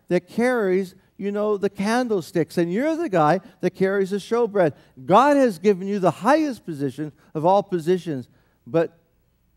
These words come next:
you still want more. You see, when you get to that point, it's not, "I want more." It's like, "I lost Jesus." It's, "I, I need material things to fill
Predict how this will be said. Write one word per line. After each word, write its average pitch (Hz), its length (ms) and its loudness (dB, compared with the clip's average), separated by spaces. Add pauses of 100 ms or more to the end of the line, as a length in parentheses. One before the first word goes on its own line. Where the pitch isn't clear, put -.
(200)
you 156 120 -14
still 196 260 -4
want 160 200 -8
more. 113 360 -10 (880)
You 196 100 -8
see, 220 440 -4
when 196 180 -6
you 190 100 -2
get 214 180 -4
to 247 80 -6
that 214 280 0
point, 151 400 -12 (720)
it's - 240 -6
not, 180 380 -2 (200)
"I 160 140 0
want 156 260 -4
more." 117 540 -6 (240)
It's 143 200 -6
like, 139 280 0
"I 139 160 -2
lost 127 400 -4
Jesus." 101 600 -20 (1080)
It's, 175 200 -2 (140)
"I, 190 360 4
I 185 40 4
need 180 600 2 (160)
material 196 720 -2
things 151 580 -2
to 156 140 -6
fill 151 480 0